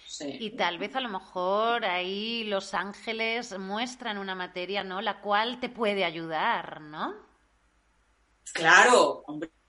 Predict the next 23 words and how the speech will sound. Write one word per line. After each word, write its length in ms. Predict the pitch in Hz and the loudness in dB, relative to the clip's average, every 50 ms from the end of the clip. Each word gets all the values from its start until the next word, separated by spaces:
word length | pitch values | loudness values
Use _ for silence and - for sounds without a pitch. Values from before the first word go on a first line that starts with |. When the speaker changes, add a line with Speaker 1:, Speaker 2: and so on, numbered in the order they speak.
| _ | _
Speaker 1:
es 460 | - 190 185 180 165 147 147 147 - | -4 0 2 2 2 2 0 -4 -6
que 80 | - 175 | -4 -2
los, 320 | 165 175 175 175 - - | -2 -2 -2 -4 -6 -6
los, 420 | 165 165 160 156 156 156 - - - | -4 -2 0 0 0 -2 -4 -6 -4
los 720 | 151 147 143 143 143 139 135 135 131 - - - - - _ | -4 -2 -2 -2 -2 -2 -2 -2 -4 -6 -8 -10 -12 -14 _
cristales, 960 | - - 151 - - - 156 147 160 175 180 185 185 185 185 185 - - _ _ _ _ _ - | -8 -2 0 0 0 4 4 6 6 8 6 6 4 2 0 -2 -4 -6 _ _ _ _ _ -2
aunque 240 | 151 160 143 156 | 0 0 0 -2
sean 320 | - 202 196 208 247 247 226 | 2 4 4 4 4 4 2
materia, 440 | 196 165 - - 143 143 175 190 196 | 2 2 2 0 0 2 2 2 2
aunque 160 | 202 - - | 0 -2 -4
sean 200 | - - 165 175 | -6 -4 -4 -6
cristal, 340 | 175 160 - - - 156 151 | -6 -6 -4 0 2 2 2
aunque 200 | 147 139 139 143 | 2 0 -2 -4
no 80 | 143 151 | -2 -2
sean 260 | - - - 196 - | 0 0 -2 -2 0
cuenco, 640 | - 175 180 180 190 - - 156 160 180 214 - - _ _ _ _ _ _ | 2 4 4 4 2 0 0 2 2 2 2 0 -4 _ _ _ _ _ _
ellos 260 | - 180 190 220 208 | 4 6 6 6 4
ya 80 | - 220 | 4 4
están 400 | 208 - - - 196 208 220 202 | 2 4 4 6 6 6 4 2
vibrando 460 | 196 175 175 165 160 160 156 151 147 | -2 -2 0 2 2 2 2 -2 -4
de 120 | 151 139 - | -4 -6 -6
por 180 | - 139 139 | -6 -6 -2
sí 680 | - - - - 202 208 190 170 170 180 208 233 - - | 0 0 2 4 4 6 6 6 6 6 4 0 -4 -10